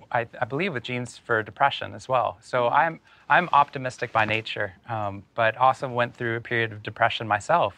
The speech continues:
Speaker 1: And so part of what I think is just having a, a newborn myself, that one of the things I'm so excited about is he's born with genes that already predispose him to things, predispose him to
Speaker 2: Sean has a newborn. His name is Leo.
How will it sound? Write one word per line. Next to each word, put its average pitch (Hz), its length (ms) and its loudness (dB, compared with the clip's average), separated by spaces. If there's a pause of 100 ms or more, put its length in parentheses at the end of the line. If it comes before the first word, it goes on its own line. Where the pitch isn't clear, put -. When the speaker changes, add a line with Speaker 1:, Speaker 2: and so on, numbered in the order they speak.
Speaker 1:
And 117 140 -8
so 110 360 0 (440)
part 185 160 4
of 170 80 -4
what 165 120 4
I 135 40 6
think 190 240 -2
is 117 220 0
just 147 180 0
having 143 240 2
a, 131 160 2
a 127 60 -2
newborn 135 420 0
myself, 123 460 0 (120)
that 127 240 2 (560)
one 160 240 0
of 160 60 -6
the - 20 0
things 156 160 2
I'm 139 140 2
so 165 180 4
excited 190 300 4
about 127 140 4
is 123 80 -6 (220)
he's 220 180 2
born 180 240 0
with 139 120 -4
genes 151 320 -6
that 139 140 0 (100)
already 180 240 4
predispose 131 640 -6
him 107 100 -14
to 107 80 -14
things, 110 320 -12
predispose 135 580 -4
him 123 180 -8
to 113 320 -8
Speaker 2:
Sean 156 260 -2
has 139 160 -2
a 143 40 -2
newborn. 131 340 -2
His 120 80 -8
name 131 160 -6
is 117 120 -8
Leo. 120 360 -6